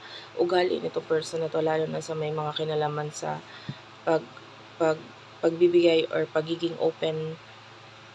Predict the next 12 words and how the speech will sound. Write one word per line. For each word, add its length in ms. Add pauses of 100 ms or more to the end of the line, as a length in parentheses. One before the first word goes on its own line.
uh, 400 (160)
you 80
know, 160
open 400
niya 80
sa 160
iba. 320 (2000)
And 320
nagkaroon 400
tayo 240
ng 80
realizations 800